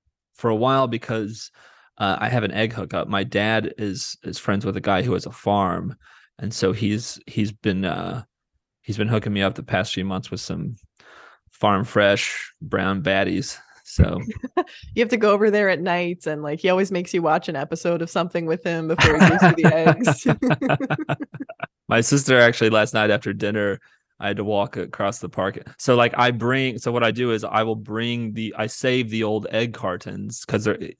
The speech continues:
Speaker 1: uh, to, to give to my dad, and he gives them back to this guy and fills them back up with eggs and gives them to me 'cause I think, uh, egg cartons are, are scary. You know, he do-, you know, he doesn't have a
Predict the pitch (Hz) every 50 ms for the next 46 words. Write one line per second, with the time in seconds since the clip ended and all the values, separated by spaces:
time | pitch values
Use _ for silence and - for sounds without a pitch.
0 | 107 104 104 107 101 95 - - - - - _ _ - - - - - - 113
1 | 104 110 120 104 - - 98 101 92 92 110 101 98 92 92 95 92 - - -
2 | - - _ - 104 110 107 101 107 101 - - 95 95 - 101 104 107 - -
3 | - 98 95 92 - - 98 92 90 92 92 85 80 82 - - 104 95 98 -
4 | - 95 90 98 87 85 - - 90 - 90 85 - 90 95 92 90 80 - 82
5 | 85 113 85 85 82 - - 85 82 82 - - _ _ _ _ _ _ - -
6 | 98 98 82 82 - - - 87 - - - 87 - - - - - - - -
7 | 113 104 101 101 - 107 90 - 87 87 87 - - - 85 - - - - 95
8 | - - - - - 87 85 - 95 92 82 113 113 - 95 - - - 90 -
9 | - - _ - - - - - - - _ - - 107 107 131 113 113 117 95
10 | 90 90 85 -